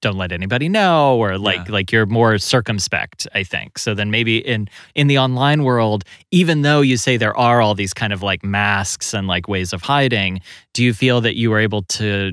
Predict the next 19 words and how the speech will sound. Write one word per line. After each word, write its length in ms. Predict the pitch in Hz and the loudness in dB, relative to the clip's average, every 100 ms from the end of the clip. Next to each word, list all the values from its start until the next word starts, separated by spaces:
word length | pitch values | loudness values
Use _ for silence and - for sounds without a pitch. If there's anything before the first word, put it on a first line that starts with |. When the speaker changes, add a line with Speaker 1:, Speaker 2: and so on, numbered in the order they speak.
| - 139 | -8 -12
Speaker 1:
kind 240 | - 113 | -6 -4
of 160 | 101 92 | -4 -6
make 300 | 107 104 92 | -4 -2 -4
some 260 | - 107 98 | -6 -4 -4
more, 380 | 98 98 95 95 | -4 -2 -4 -4
like, 480 | 90 87 87 - _ _ _ _ - | -4 -6 -10 -20 _ _ _ _ -4
honest 500 | 113 117 120 107 - | 0 0 0 -2 -4
or 60 | 101 | -4
at 120 | - | -4
least, 220 | 95 - | -8 -4
like, 160 | 90 - - | -6 -6 -8
open 480 | 98 - 123 139 147 | -8 -4 -2 0 -2
connection 500 | 131 123 - - 131 | -4 -6 -6 -8 -8
with 120 | 123 | -8
someone 320 | - 123 123 | -6 -4 -4
else? 420 | 123 151 151 - - _ _ _ | -6 -8 -10 -12 -16 _ _ _
Speaker 2:
Yes, 600 | 107 95 87 82 - - | -2 0 0 -2 -6 -2
Speaker 1:
Mm. 120 | 120 | 2
Speaker 2:
definitely. 760 | 107 82 92 90 - 85 85 | 2 0 -2 -4 -6 -8 -8